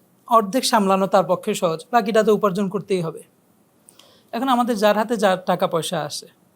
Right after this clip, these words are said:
আসে, সেটাকে ব্যয় আমরা কিভাবে করব?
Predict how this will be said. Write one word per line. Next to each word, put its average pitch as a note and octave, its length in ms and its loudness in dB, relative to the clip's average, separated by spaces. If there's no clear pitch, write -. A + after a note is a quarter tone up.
আসে, F#3+ 380 -2
সেটাকে F3 580 -8
ব্যয় G3+ 220 4
আমরা G3 260 2
কিভাবে F3 400 -2
করব? - 280 -14